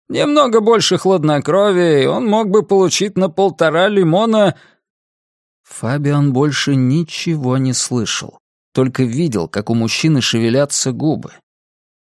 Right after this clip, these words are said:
Значит, как с самого начала и утверждал утёс, вопреки всем предположениям, Коса ошибся,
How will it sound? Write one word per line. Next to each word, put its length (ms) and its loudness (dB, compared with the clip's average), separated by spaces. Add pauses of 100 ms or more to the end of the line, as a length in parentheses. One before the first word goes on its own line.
(140)
Значит, 1040 -4
как 220 -8
с 60 -2
самого 420 0
начала 460 0
и 60 2
утверждал 640 0
утёс, 560 -4 (400)
вопреки 540 -4
всем 400 -2
предположениям, 1000 0
Коса 520 -2
ошибся, 720 -4